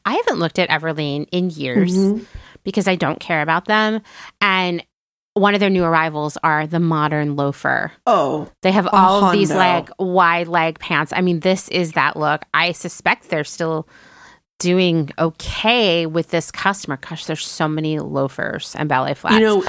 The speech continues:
Speaker 1: Uh,
Speaker 2: they have been
Speaker 1: but that's
Speaker 2: struggling. I actually looked it up because I was
Speaker 1: Oh,
Speaker 2: curious.
Speaker 1: really?
Speaker 2: They're still
Speaker 1: Interesting.
Speaker 2: struggling a bit. I, they did a big layoff recently.
Speaker 1: Have they ever been profitable? I don't think they have. They're
Speaker 2: I'm
Speaker 1: sort of like
Speaker 2: not
Speaker 1: the la-,
Speaker 2: sure.
Speaker 1: one of the last holdouts of that era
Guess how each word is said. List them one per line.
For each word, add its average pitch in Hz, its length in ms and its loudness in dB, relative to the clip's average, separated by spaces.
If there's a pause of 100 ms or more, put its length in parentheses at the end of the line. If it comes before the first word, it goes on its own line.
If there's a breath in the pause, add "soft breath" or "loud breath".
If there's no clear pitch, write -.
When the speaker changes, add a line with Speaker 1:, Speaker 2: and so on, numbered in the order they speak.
(140)
Speaker 1:
Uh, 190 360 2
Speaker 2:
they 208 140 2
have 202 240 0
been 185 100 -6
Speaker 1:
but - 60 -2
that's 226 100 2
Speaker 2:
struggling. 160 440 0
I 160 120 0
actually 160 280 -2
looked 175 260 -2
it 151 40 -2
up 156 200 0
because 165 200 -6
I 156 120 0
was 135 80 -6
Speaker 1:
Oh, 214 200 6
Speaker 2:
curious. 196 260 4 (100)
Speaker 1:
really? 160 140 2
Speaker 2:
They're 233 100 2
still 302 380 2
Speaker 1:
Interesting. 170 200 4
Speaker 2:
struggling 202 560 0
a 170 60 0
bit. 156 440 0
I, 175 100 0
they 185 360 0
did 214 120 0
a 160 40 -2
big 170 320 0
layoff 147 540 -2
recently. - 720 -4 (220 loud breath)
Speaker 1:
Have 254 120 2
they 370 80 4 (240)
ever 220 240 0
been 202 160 -4
profitable? 156 640 0
I 175 60 0
don't 190 100 0
think 180 140 -6
they 139 100 0
have. 87 400 -2 (720 soft breath)
They're 214 120 4
Speaker 2:
I'm - 40 4
Speaker 1:
sort 370 200 2
of 453 40 6
like 453 100 6
Speaker 2:
not 254 220 4
Speaker 1:
the 208 80 0
la-, 196 100 4
Speaker 2:
sure. 180 220 4
Speaker 1:
one 226 160 0
of 226 60 -2
the 220 120 4
last 175 520 0
holdouts 165 640 -2
of 156 200 -4
that 165 240 2
era 160 480 2